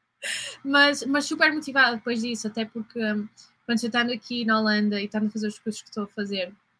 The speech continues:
não estava tão motivada para fazer outros tipos de artes, e depois de estar com ele, fiquei, deu-me muita motivação para ver que ele, a maneira como ele vê a arte, a maneira como ele foi bem sucedido e conseguiu,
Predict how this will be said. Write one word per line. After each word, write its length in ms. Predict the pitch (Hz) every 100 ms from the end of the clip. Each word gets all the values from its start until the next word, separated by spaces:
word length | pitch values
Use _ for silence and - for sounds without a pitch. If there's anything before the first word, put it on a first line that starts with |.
| _ _ _ -
não 120 | 240
estava 320 | - 226 220
tão 180 | 220 214
motivada 420 | 214 208 202 196
para 140 | -
fazer 520 | - 202 190 190 185 185 _ _ -
outros 300 | 214 214 -
tipos 280 | 208 -
de 140 | 196 196
artes, 360 | 185 220 - -
e 80 | 233
depois 300 | 220 254 262
de 40 |
estar 180 | - 254
com 220 | 285 269
ele, 220 | 269 285
fiquei, 380 | 285 294 277 247 214 -
deu-me 300 | 226 277 294
muita 240 | 285 330
motivação 520 | 339 302 247 240 254 269
para 120 | 262
ver 220 | 240 240
que 280 | - 220 214 - - _
ele, 760 | 240 226 233 240 233 226 220 220 - _ _ _
a 60 | 226
maneira 280 | 233 240 233
como 180 | 233
ele 140 | 233 233
vê 120 | 226
a 100 | 214
arte, 320 | 202 208 214
a 40 | 220
maneira 200 | 220 214
como 140 | 220
ele 80 | 214
foi 100 | 214
bem 140 | 208
sucedido 480 | 202 220 - 214 202
e 40 | 196
conseguiu, 760 | 202 - - 208 202 196 190